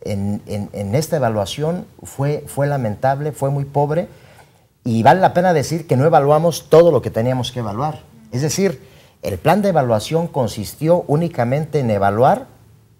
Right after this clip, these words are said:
una pequeña parte del artículo ocho, que es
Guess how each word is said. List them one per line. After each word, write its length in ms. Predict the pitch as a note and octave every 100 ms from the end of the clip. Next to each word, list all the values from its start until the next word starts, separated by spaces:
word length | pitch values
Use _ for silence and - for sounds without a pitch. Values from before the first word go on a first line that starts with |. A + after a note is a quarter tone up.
| _ _ _ _ _ -
una 240 | F#3 A#3+ A#3
pequeña 460 | D3+ F3 F3+ D3
parte 460 | - D3+ C#3 - F2 E2 _ _
del 140 | G#2+
artículo 760 | G#2 G2 - F3 - C3+ A2 F2+ - - -
ocho, 380 | C#3+ E3 G#3+ C#4+ - - _ _ _ _
que 160 | - A2
es 280 | C#3 -